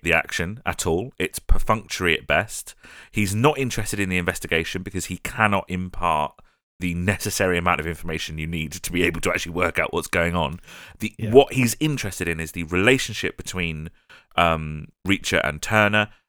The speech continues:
Speaker 1: and their dual relationship with Samantha, the supposed daughter character. That's what he's interested in. He's interested in the emotional core of this ramshackle family unit.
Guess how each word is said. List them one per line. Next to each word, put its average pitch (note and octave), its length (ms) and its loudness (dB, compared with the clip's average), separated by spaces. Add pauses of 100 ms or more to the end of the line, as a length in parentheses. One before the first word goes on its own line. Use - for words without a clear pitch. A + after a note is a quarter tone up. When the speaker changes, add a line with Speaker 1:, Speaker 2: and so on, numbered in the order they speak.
(140)
Speaker 1:
and E2+ 380 0 (100)
their F#2+ 300 8
dual G2+ 340 4
relationship E2+ 720 0 (100)
with D#2 380 -2 (100)
Samantha, D#2 680 -2 (100)
the D2+ 160 -2
supposed D2 560 -4
daughter F2+ 340 4
character. - 520 -8 (260)
That's B2 300 0
what A2+ 80 -2
he's F#2 140 -4
interested D#2 380 -10
in. C2+ 120 -16 (200)
He's F#2+ 220 -4
interested F#2 400 -4
in D#2+ 180 -4 (300)
the F2 140 -2
emotional G#2+ 840 -2
core F#2+ 680 2 (600)
of F2 260 0
this F2 420 0
ramshackle F#2+ 840 4
family F2 460 2
unit. E2+ 640 -4